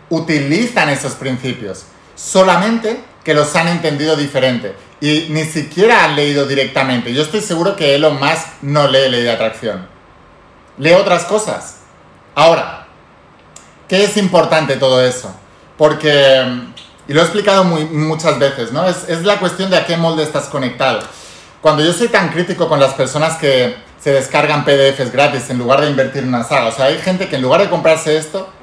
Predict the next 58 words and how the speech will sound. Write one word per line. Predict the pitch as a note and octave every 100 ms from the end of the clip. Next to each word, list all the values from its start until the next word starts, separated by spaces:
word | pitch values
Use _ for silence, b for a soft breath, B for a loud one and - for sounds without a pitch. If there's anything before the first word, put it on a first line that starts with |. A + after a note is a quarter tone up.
| -
se | - D3+
lo | C#3 C#3
pide | E3+ F#3
o |
se | F3+
lo | C#3+
descarga | C3+ B2+ D#3 E3
en | D#3
P | D3+
D | D3 D3+
F | D3+ F3+ F3+
y | C#3
luego | D#3 F#3+
la | E3
gente | E3+ E3+ F3+
lo | D3+
justifica, | D3 - C3 F3+ D#3+
"No, | D3+ F3
es |
que | - E3
me | F3
ha |
llegado | F3+ F3 E3+
al | D#3
email, | D#3+ F3+
me | D#3
lo | D#3+
han | E3+
enviado | D3 D#3 E3+ F#3 F#3 B B B D3+
y |
lo | D#3+
he | E3+
tomado | F3+ E3 F3+ F3+
como | D3
una | D#3
señal | D#3 C#3+ C#3+ C3+
del | B2+
universo". | B2 A#2+ A2+ - A2
No, | D#3+ G3
hombre, | F#3+ E3
estás | B2+ D3+ F#3+
en | F#3
conciencia | D3+ C3+ E3 E3+ E3
de |
escasez. | - C3 - E3+ G3+ - - B B B B B B -
¿Tú | D#3+
te | G#3+
imaginas | F#3 C#3+ F3 F3+ D#3+
a | C#3+
Elon | C#3 C3
Musk | B2+ E3+ -
pasándose | C#3+ D3 C3+ C#3+
libros | C3+ C#3 C3
en | C3+ B2+
P | C3
D | B2+ B2
F | -
gratis | B2 B2 C3+ A3 -